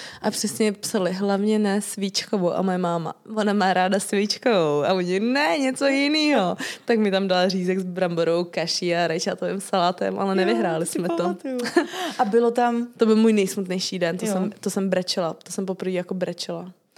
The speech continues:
Speaker 1: To jsem
Speaker 2: To
Speaker 1: viděla
Speaker 2: asi nejtěžší okamžik bylo, když nebyl řízek.
Speaker 1: Ne, když jsem viděla svoji mámu.
Speaker 2: Jo, takhle.
Speaker 1: Jakože já jsem viděla fotku svojí mámy a mě,
Speaker 2: Mhm.
Speaker 1: já, já jsem ani nevěděla vůbec, co budeme dělat,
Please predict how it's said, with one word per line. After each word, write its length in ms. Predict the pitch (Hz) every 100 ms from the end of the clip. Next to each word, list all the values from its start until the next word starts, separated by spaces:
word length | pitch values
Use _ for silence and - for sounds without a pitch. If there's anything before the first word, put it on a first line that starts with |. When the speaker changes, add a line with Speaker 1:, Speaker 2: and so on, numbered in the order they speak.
| 208 196
Speaker 1:
To 100 | -
jsem 120 | 202 214
Speaker 2:
To 60 |
Speaker 1:
viděla 160 | 208 202
Speaker 2:
asi 60 |
nejtěžší 320 | 214 214 208 202
okamžik 380 | 202 196 185
bylo, 260 | 180 190 185
když 260 | 180 190 -
nebyl 300 | 196 185 185
řízek. 440 | 196 175 170 - 196
Speaker 1:
Ne, 400 | 247 220 185 185
když 160 | 202 196
jsem 160 | 208
viděla 220 | 196 196 196
svoji 400 | - 196 196 196
mámu. 460 | 190 175 190 185 - 208
Speaker 2:
Jo, 160 | 202 190
takhle. 300 | 190 - 170
Speaker 1:
Jakože 220 | 202 196
já 80 | 185
jsem 160 | 202
viděla 240 | 202 196 196
fotku 320 | - 190 202
svojí 300 | - 185 202
mámy 340 | 214 196 190
a 80 | -
mě, 160 | 202 185
Speaker 2:
Mhm. 60 | 202
Speaker 1:
já, 60 | 196
já 120 | 220
jsem 120 | 202 226
ani 160 | 233
nevěděla 380 | 240 247 269 302
vůbec, 340 | 269 254 285
co 100 | -
budeme 280 | 254 269 262
dělat, 220 | 247 247